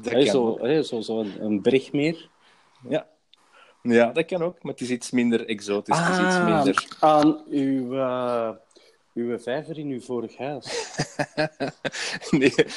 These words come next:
Speaker 1: zo azuurblauw was het ook niet. <laughs> Er zaten vissen in, dat wel. Ehm, het meer waarover ik het nu heb, is de, denk ik, geen, geen enkele vis dat erin kan overleven,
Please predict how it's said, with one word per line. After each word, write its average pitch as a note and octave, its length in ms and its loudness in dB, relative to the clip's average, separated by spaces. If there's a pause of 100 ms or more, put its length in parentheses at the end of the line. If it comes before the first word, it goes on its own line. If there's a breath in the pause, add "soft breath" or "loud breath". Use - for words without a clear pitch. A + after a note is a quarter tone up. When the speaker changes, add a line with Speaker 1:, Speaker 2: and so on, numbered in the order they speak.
(100)
Speaker 1:
zo C3+ 220 4
azuurblauw A2+ 680 2
was G#2+ 200 -2
het G#2+ 100 -2
ook G#2+ 240 -8
niet. - 320 -14 (420)
<laughs> - 520 -10
Er B2 60 -4
zaten A#2+ 340 2
vissen A2+ 300 -8
in, G#2+ 120 -8
dat G2+ 180 -4
wel. G2+ 220 -6 (380 loud breath)
Ehm, A2+ 420 -2 (400 loud breath)
het - 180 -8
meer D3+ 260 0
waarover C#3+ 340 -2
ik A2 80 -12
het A2+ 120 -8
nu D3+ 200 -2
heb, F#3 180 -6
is A#2+ 140 -10
de, G#2+ 140 -16 (460)
denk C3+ 240 -8
ik, G2+ 220 -12
geen, G2 360 -6
geen G2+ 220 -8
enkele G#2+ 400 -2
vis B2 200 -4
dat - 140 -8
erin G2+ 200 -2
kan G2 240 -2
overleven, F#2+ 540 -2